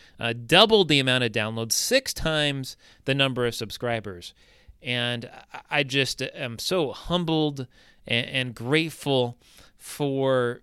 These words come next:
you, for you listening in and tuning in. And, and my hope for this podcast is, gosh, if we can just double what we did in this last year. I'm not expecting six X. If, if we did, I would be over the moon, uh, for the amount of people listening.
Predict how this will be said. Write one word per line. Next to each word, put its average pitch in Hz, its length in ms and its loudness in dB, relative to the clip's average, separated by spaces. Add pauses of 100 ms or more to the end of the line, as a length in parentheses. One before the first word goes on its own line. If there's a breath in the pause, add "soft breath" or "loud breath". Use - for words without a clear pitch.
you, 143 480 2 (380 soft breath)
for 147 200 -2
you 147 300 2
listening 147 560 0
in 127 360 2
and 123 200 -10
tuning 156 380 0
in. 107 340 -2 (420 loud breath)
And, 139 200 0
and 147 180 0
my 202 160 4
hope 185 220 0
for 147 120 0
this 127 140 -2
podcast 131 880 6
is, 123 260 -6
gosh, 120 400 0
if 131 120 -4
we 208 80 4
can 254 160 -2
just 120 260 0
double 123 440 -2 (360 soft breath)
what 139 260 2
we 135 100 2
did 127 160 4
in 120 120 0
this 120 180 -4
last 120 340 2
year. 127 80 2
I'm 123 140 -2
not 147 180 10
expecting 135 460 4
six - 340 2
X. 143 300 4
If, 127 180 -2
if 139 180 2
we 127 120 4
did, 143 280 6
I 123 140 12
would 120 180 4
be 117 140 4
over 131 300 8
the 110 100 2
moon, 120 520 2 (440 loud breath)
uh, 123 240 -8
for 123 460 2
the 139 140 -4
amount 127 200 0
of 123 60 -4
people 120 220 -4
listening. 110 420 -2